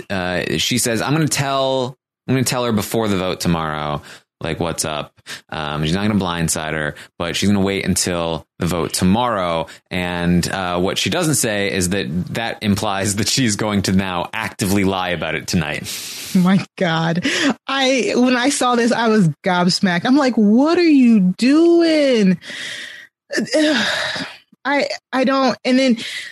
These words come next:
Speaker 2: so <sighs> then Keisha tells Janelle, and Janelle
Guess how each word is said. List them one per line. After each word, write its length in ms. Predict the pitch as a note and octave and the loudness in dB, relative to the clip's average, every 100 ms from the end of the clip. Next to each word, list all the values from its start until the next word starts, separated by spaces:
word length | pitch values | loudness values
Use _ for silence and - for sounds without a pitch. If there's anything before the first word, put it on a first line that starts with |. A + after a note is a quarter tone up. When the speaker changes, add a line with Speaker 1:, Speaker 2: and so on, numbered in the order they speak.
| - _ _ - | -20 _ _ -4
Speaker 2:
so 260 | C#4+ C4 | 0 2
<sighs> 480 | - - - - - | 0 0 0 0 0
then 440 | A3+ A3+ C4+ B3 | 2 4 4 2
Keisha 400 | F#3+ - - D#4 | 0 0 0 0
tells 380 | - C#4+ C#4 C4 | 0 2 4 2
Janelle, 560 | - A#3+ A3+ F#3 E3+ E3+ | 2 2 2 2 0 0
and 180 | G#3 G3+ | 2 4
Janelle 440 | G3 A3 A3+ G#3+ | 4 2 2 -2